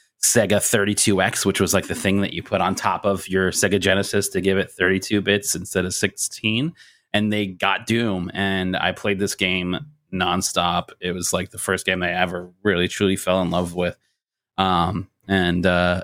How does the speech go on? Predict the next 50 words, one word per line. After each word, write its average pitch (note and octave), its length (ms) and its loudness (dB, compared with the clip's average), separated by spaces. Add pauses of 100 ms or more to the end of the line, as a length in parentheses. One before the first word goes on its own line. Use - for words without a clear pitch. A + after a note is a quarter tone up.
<laughs> - 120 -20
you C3 280 4
know, G#2 240 4
<laughs> - 20 -2
that A2 720 0
game G#2+ 340 2 (340)
obviously A2 360 2
has G2 140 0
grown G2+ 260 4
into F#2 180 -2
something F#2 300 0
completely F#2+ 380 -2
different F2+ 320 0
now, F#2+ 200 2
you F#2+ 140 2
know, F2+ 160 0
but, F#2 320 0 (400)
um, F#2 480 -2 (400)
that G#2+ 80 0
wa-, A2 100 0
that A2+ 160 0
was C3+ 160 0
the A#2+ 80 -4
first, A#2 400 -2
the F#2+ 200 0
kind A2+ 140 0
of G#2+ 60 0
the G2 60 -4
first G2 240 -2
love F2 160 0
for F#2 100 -4
me F2+ 160 0
for, F2 360 -4
for - 180 -8
that. F2 240 -2
So, F2+ 400 -2 (160)
uh, F2 340 2
you G2 140 0
know, G2 200 -4 (520)
been G2+ 140 0
going A2 260 4
through A2 240 4
that G#2 200 4
for G2 280 2
a - 20 4
real F#2+ 180 2
long F#2 200 0
time, F#2+ 440 0
and, F#2 220 -2 (540)
um, F#2 640 2